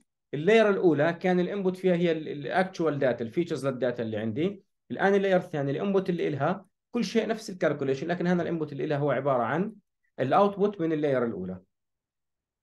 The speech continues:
وهنا نفس الشيء بالنسبة لل، اللاير الثالثة، نفس الخطوات. حيكون هنا عندي،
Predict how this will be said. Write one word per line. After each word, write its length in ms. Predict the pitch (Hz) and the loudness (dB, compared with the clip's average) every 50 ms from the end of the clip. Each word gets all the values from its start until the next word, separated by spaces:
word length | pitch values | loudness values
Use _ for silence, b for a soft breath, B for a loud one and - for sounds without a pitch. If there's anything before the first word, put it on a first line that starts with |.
| _ _ _ _ _ _ _ _ _ _ _ _ _ _ _ _ - | _ _ _ _ _ _ _ _ _ _ _ _ _ _ _ _ -2
وهنا 360 | 151 175 185 185 175 170 175 | 2 4 6 6 6 4 4
نفس 200 | 175 175 175 - | 2 0 -2 -4
الشيء 240 | 147 - - 139 - | -12 -6 -6 -6 -4
بالنسبة 360 | 127 131 143 151 151 - 135 | -2 -4 -4 -4 -4 -4 0
لل، 300 | 127 147 170 180 185 - _ _ _ - - 120 123 123 131 | 0 2 2 0 -4 -8 _ _ _ -10 -6 -4 -2 0 0
اللاير 440 | 135 135 131 127 135 147 151 151 143 | 0 0 0 0 2 2 4 4 2
الثالثة، 580 | 143 - - 135 127 - - 180 220 269 - - _ _ _ _ _ _ _ _ _ _ _ _ - - | 0 0 -2 -2 -2 0 0 -2 -2 -2 -4 -14 _ _ _ _ _ _ _ _ _ _ _ _ -8 -6
نفس 240 | 165 180 180 - | -6 -6 -4 -6
الخطوات. 720 | 170 147 - 156 147 147 147 147 147 147 147 147 - _ _ _ _ _ - | -8 -6 -6 -6 -2 2 4 4 4 4 2 -2 -8 _ _ _ _ _ -10
حيكون 300 | 127 135 139 151 151 143 | -10 -6 -2 -2 0 0
هنا 220 | 139 147 139 131 127 | 2 0 0 0 -2
عندي، 500 | 127 139 139 123 123 127 120 117 120 | -2 -2 -2 -2 -2 -2 -2 -4 -6